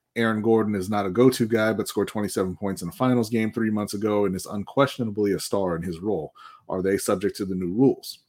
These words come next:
It turns out the answer is no, but Jared Allen, Chris Paul, Mike Conley, Nikola Vucevic, and Ben Simmons, all of whom were ranked worse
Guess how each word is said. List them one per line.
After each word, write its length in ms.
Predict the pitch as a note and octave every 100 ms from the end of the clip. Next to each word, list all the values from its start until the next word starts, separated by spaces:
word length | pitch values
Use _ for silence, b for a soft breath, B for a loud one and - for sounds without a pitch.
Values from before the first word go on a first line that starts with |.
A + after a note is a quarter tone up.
| _ _
It 180 | - G#2+
turns 240 | - B2 A#2
out 240 | A2 G#2
the 160 | G#2+ F#2
answer 320 | F#2 - F#2+
is 200 | E2+ E2
no, 460 | G2 C3+ G#2 F2 - b b b -
but 320 | G2+ - G2+
Jared 340 | G2 A#2 A#2+
Allen, 440 | A2 A2+ A2 G#2+ G#2+ _
Chris 240 | - C3+ B2+
Paul, 480 | - A2 G2+ G2
Mike 320 | E2 F#2+ A#2+ -
Conley, 680 | - A2 A2 G#2 G#2 G2+ _ _ _ -
Nikola 480 | G#2 - A#2 A2+ G#2+
Vucevic, 580 | G2 - A#2+ A2 G2+ - -
and 180 | G#2 F#2
Ben 200 | G#2+ A2
Simmons, 500 | - B2+ A2+ F#2+ F2+ -
all 260 | G#2 C3 D#3
of 80 | C3+
whom 300 | - B2+ A2+
were 120 | G2
ranked 300 | G#2 G#2+ G2
worse 480 | F#2 G#2 D3 D3+